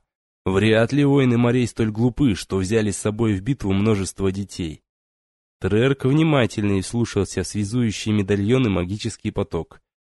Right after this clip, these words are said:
Смерти были детскими, вне всякого сомнения. Более того, отпечатков сотен тысяч убитых в морском сражении врагов он не нашёл.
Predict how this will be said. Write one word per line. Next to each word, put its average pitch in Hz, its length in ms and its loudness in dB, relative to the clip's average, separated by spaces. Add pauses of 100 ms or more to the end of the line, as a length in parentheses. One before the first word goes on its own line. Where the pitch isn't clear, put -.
(120)
Смерти 107 520 -2
были 127 240 2
детскими, 123 560 -2
вне 95 220 0
всякого 110 400 0
сомнения. 101 680 0 (340)
Более 107 520 4
того, 104 540 0
отпечатков 104 800 -2
сотен 110 360 0
тысяч - 380 -4
убитых 110 420 -2
в 104 40 -2
морском 98 360 0
сражении 110 580 0
врагов 95 480 0
он 107 120 2
не 113 100 2
нашёл. 95 500 -2